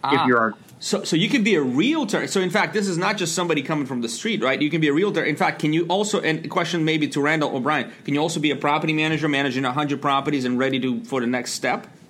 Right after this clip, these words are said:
Speaker 2: Absolutely. I think
Speaker 1: Really?
Speaker 2: that
Speaker 1: Okay.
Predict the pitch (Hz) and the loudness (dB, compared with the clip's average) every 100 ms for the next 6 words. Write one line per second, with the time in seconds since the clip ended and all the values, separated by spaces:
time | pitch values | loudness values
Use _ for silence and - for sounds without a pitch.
0 | - - - - - 131 - 165 147 151 | -20 -20 -20 -20 -2 0 2 4 4 4
1 | 95 95 117 120 160 254 127 123 120 180 | 4 2 2 2 2 2 4 4 4 0
2 | 294 | -4